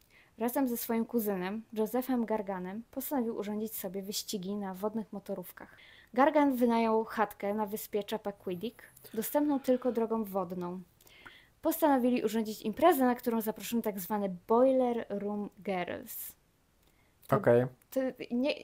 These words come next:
Speaker 1: nic, co myślisz, że to jest. To było sześć kobiet, które pracowały jako polityczne doradczynie R F K a w jego <laughs> kampanii prezydent. Ja myślałam, że to jakieś stripteaserki, szczerze mówiąc.
Speaker 2: Jakieś takie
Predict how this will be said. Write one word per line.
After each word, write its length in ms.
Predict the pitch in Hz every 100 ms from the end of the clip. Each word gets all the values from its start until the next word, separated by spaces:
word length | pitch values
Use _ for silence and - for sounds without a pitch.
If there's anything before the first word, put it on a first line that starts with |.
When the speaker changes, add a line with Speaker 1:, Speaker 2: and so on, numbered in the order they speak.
| -
Speaker 1:
nic, 320 | 226 302 403 -
co 200 | 311 277
myślisz, 400 | 269 254 254 202
że 140 | 220
to 120 | 220
jest. 360 | 175 - - - _ - _ _
To 80 | -
było 180 | 220 233
sześć 320 | - 349 -
kobiet, 340 | 254 214 233
które 200 | - 233 220 _ -
pracowały 540 | 262 269 254 233 233
jako 240 | 220 220 214
polityczne 600 | 240 240 247 220 - 214
doradczynie 840 | 202 208 214 - - 208 208 -
R 160 | 196 208
F 140 | -
K 120 | - 190 190
a 40 |
w 80 | 196
jego 180 | 202 - -
<laughs> 80 | -
kampanii 520 | 269 - 233 226 247
prezydent. 800 | - 233 254 - - - 247 - - -
Ja 80 | 294
myślałam, 280 | 294 277 262
że 60 |
to 80 | 240
jakieś 440 | 240 233 240 - - 208 - - - - _ -
stripteaserki, 960 | - 311 311 294 - 294 302 - - -
szczerze 340 | - - - -
mówiąc. 300 | - - -
Speaker 2:
Jakieś 180 | - -
takie 320 | 127 - 147